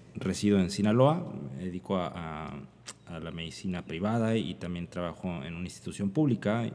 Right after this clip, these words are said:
Y me gusta dar clases en, en las universidades locales.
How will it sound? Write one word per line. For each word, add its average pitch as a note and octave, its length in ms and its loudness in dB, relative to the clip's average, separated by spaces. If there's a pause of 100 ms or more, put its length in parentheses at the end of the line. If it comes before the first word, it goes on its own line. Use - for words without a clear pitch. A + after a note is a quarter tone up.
(640)
Y A2 320 4
me G#2 120 6
gusta F#2+ 320 -2
dar F2+ 200 -4
clases F#2+ 480 -4
en, F2+ 260 -4
en F#2 140 -8
las - 140 -12
universidades F2+ 440 -4
locales. C3 580 0